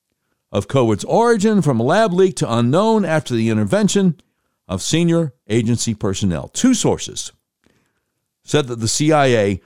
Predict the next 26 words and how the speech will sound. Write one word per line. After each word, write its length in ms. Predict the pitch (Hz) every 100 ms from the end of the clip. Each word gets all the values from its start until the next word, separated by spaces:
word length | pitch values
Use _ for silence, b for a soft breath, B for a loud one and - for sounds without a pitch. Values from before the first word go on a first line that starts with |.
| b
may 220 | 107 175
have 120 | 262 254
been 180 | 254
conflicted 720 | 208 240 220 - 247 262 170 123
in 140 | 123
investigating 640 | 123 175 175 143 143 135
its 140 | 123 107
origins 480 | 147 180 160 139 107
because 320 | 127 147 139
it 60 |
didn't 180 | 131 143
want 140 | 139 127
to 60 |
compromise 540 | - 175 151 147 135 117
investigations 720 | 151 156 - 139 117 120 - - _ _ _ _ _ _ _
of 100 | 90
the 80 | 117
Wuhan 400 | 160 143 139 123
lab 400 | 160 175 147 135
that 160 | 110
predated 500 | - 131 120 185 131
the 160 | 110 120
outbreak 540 | 170 170 120 104 107
of 140 | 120 98
covid 280 | 123 98 98
nineteen. 540 | 98 101 190 135 67